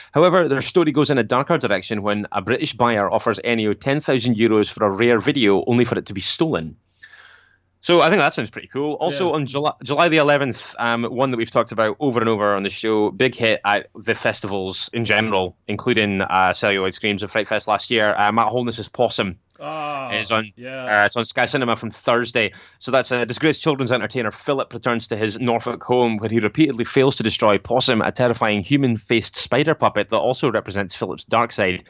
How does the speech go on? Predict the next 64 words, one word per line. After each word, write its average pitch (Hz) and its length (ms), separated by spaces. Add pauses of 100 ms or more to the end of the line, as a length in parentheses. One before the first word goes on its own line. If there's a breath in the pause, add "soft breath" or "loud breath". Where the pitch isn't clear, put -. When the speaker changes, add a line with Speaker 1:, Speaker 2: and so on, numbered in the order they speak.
(380 loud breath)
Speaker 1:
Alan 139 200
Armstrong 131 420
plays 113 220
his 104 120
abusive 110 380
stepfather 104 560
and 104 100
the 98 60
source 110 280
of 101 60
his 95 120
misery. 101 320
This 101 160
film 139 180
is 123 140 (160)
tremendous, 110 680
but 135 120
you 120 80
do 123 100
have 147 140
to 131 80
be 131 80
in 120 60
a 113 40
very 113 200
specific - 500
mood 113 260
for 151 200
it, 135 60
I - 60
think. 160 400
Speaker 2:
Yeah, 120 280 (120)
it's, 135 240
it's 156 200
bleak. - 520 (160)
It's 120 260
extremely 110 760
bleak. 92 420
Speaker 1:
Can't 127 220
recommend 101 340
it 73 60
enough, 92 200
though. 90 220
It's, - 220
uh, 95 240
it's - 100 (120)
absolutely 95 440
superb. 78 360
Speaker 2:
Also, 170 280
by 180 160
the 170 80
Speaker 1:
Um, 156 60
Speaker 2:
way, 160 60
we're 156 100
just 160 220
a - 40
couple 143 260
of 139 60
weeks 143 160
away 139 260
from 135 420
the 139 240
home 165 280
release 139 500